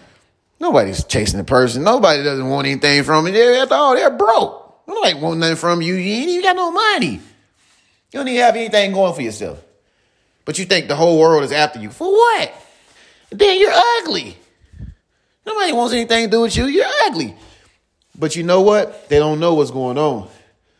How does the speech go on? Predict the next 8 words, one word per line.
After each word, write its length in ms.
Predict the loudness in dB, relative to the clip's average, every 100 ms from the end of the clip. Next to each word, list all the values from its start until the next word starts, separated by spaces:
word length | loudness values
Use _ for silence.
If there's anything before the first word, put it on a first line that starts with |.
| _ _ _ _ -14
They're 100 | -8
having 280 | -6 -6 -8
an 80 |
awakening. 760 | -8 -4 -2 -2 -6 -6 -6 -8 -12 _ _ _ -20 _ _ _ _
They're 120 | -6
having 220 | -2 -2 -4
an 80 |
awakening. 720 | -6 -4 -4 -4 -6 -8 -10